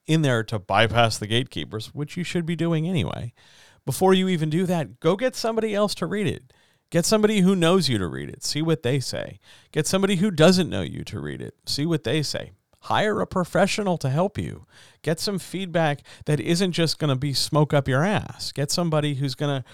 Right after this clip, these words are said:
really make a difference for you. Get some feedback and then decide, "Okay, I wanna put this out into the world." Then you get to figure out how you wanna put it out in the world. Do I wanna put this on a blog post? Do I wanna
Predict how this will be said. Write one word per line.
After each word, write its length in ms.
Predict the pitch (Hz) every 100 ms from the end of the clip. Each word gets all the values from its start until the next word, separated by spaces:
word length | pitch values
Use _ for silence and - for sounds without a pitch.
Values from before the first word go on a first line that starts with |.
| - - -
really 340 | 123 143 156
make 400 | 139 117 107 - -
a 80 |
difference 560 | 117 156 185 - 151 -
for 240 | - 90
you. 140 | 78 82
Get 260 | 82 107
some 240 | - 160 160
feedback 800 | - 120 98 - - 82 110 - - - -
and 200 | 120 110
then 200 | 110 131
decide, 540 | 147 - 110 101 95 -
"Okay, 540 | 151 - 90 73 104 - -
I 140 | 113
wanna 260 | 113 127 127
put 280 | - 117 107
this 180 | 117 113
out 160 | 104
into 180 | 101 95
the 80 | 101
world." 480 | 131 180 113 62 _ _ _ _
Then 100 | 202
you 60 | 214
get 140 | 208
to 60 | -
figure 280 | - 202 202
out 140 | 196
how 120 | 185
you 140 | 196 196
wanna 180 | 196 190
put 160 | 202
it 100 | 196
out 200 | 190 190
in 60 | 196
the 60 |
world. 560 | 196 196 208 170 78 - _ _ _ _ _ _ _ _ _ _
Do 100 | 123
I 80 | 110
wanna 240 | 104 92 - _ _ _ -
put 140 | 139
this 160 | 127 110
on 80 | 117
a 80 | 92
blog 340 | 92 113 165
post? 340 | 208 113 -
Do 140 | - 107
I 80 | 104
wanna 440 | 104 98 78